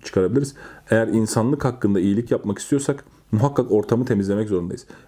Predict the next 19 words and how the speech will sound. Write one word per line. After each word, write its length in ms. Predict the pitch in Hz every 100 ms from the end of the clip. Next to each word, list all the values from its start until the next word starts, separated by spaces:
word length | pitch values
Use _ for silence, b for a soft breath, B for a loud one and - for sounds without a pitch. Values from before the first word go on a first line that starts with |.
| B
Birey 260 | 110 120
üzerine 360 | 139 107 92 92
çalışıp, 420 | - 107 - 143 - _ -
mesela 300 | 98 - 92
bireysel 400 | 101 98 - 101
dinler 240 | 95 98 98
gibi, 260 | 95 92
bugün 220 | 95 98
işte 220 | 98 - 92
anlaşılan 380 | 98 95 95
hümanist, 460 | 101 98 98 - - _ B B B B
e, 60 | -
yapıdaki 720 | 85 87 85 92 95 98 107
dinler 280 | 101 101 104
gibi, 240 | 95 92
bireyselcileşmiş 960 | 95 95 - 98 95 101 98 - 107 - B B B -
Hristiyanlık 600 | 101 98 - 98 101 -
gibi, 200 | 101 95
işte 340 | 92 - 98